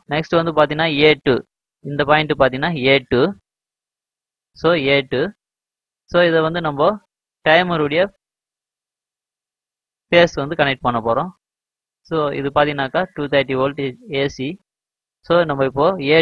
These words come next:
டூல டைமர் சப்ளை கனெக்ட் பண்ண போறோம். ஓகே.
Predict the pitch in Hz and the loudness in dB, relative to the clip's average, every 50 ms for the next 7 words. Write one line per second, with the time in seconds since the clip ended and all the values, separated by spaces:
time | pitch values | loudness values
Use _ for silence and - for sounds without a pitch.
0 | 147 - 151 151 151 143 147 175 214 - _ _ _ _ _ _ _ _ _ _ | 2 0 0 0 2 2 2 0 0 -4 _ _ _ _ _ _ _ _ _ _
1 | _ _ - 147 151 165 160 156 - - 139 120 123 139 143 - 139 127 123 117 | _ _ 0 2 2 2 0 -2 0 0 -2 0 0 -4 -2 -2 -2 -2 -4 -2
2 | - 120 117 113 107 120 117 131 151 180 - _ _ _ _ _ _ _ _ _ | -2 -4 -4 -2 -2 0 0 0 -2 -4 -10 _ _ _ _ _ _ _ _ _
3 | _ _ _ _ _ _ _ _ _ _ _ _ _ _ _ _ _ _ _ _ | _ _ _ _ _ _ _ _ _ _ _ _ _ _ _ _ _ _ _ _
4 | _ _ _ _ - 143 135 131 - - 143 | _ _ _ _ -2 0 0 0 2 0 0